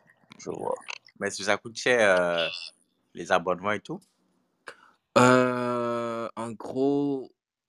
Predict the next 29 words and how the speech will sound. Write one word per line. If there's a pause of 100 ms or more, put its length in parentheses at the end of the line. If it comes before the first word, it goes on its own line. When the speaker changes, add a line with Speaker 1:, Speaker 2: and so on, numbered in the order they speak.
(160)
Speaker 3:
nous,
on
est
avec
l'hébergeur
GoDaddy,
c'est
un
U
S,
donc,
euh, (140)
il
faut
prendre, (540)
on
paye,
euh,
trois (240)
types
de
trucs. (120)
Tu
vois,
le
certificat
S
S
L,